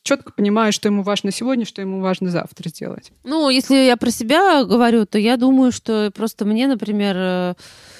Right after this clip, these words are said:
Speaker 2: э, ну, для меня вот в отношениях, э, конечно же, знаешь, как пять языков любви есть, и один из них — это время. Вот для меня время с партнёром — это очень важно. То есть мне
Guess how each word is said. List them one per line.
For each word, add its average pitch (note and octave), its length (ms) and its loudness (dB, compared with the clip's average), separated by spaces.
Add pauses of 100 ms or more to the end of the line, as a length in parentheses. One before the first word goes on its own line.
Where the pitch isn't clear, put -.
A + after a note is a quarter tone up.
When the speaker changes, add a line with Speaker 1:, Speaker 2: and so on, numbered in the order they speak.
(260)
Speaker 2:
э, G3 140 0
ну, G3+ 140 4
для G3 140 2
меня G#3+ 240 4
вот B3+ 140 0
в F#3+ 40 0
отношениях, G3 600 0
э, F3 240 2
конечно G3+ 480 0
же, F#3+ 440 0 (440)
знаешь, A#3+ 300 2
как F#3+ 260 0
пять G#3 220 2
языков G3 420 0
любви F#3 260 0
есть, E3 340 0
и - 20 2
один E3+ 220 2
из G#3 100 4
них — G3+ 200 4
это F3+ 180 2
время. D#3+ 500 2
Вот D#3 120 0
для D#3+ 120 -2
меня F#3+ 220 2
время F#3+ 380 4
с - 100 -8
партнёром — G#3+ 520 2
это F3 140 2
очень F#3 260 0
важно. D3+ 440 0
То D3+ 100 -2
есть - 260 -4
мне F#3 360 2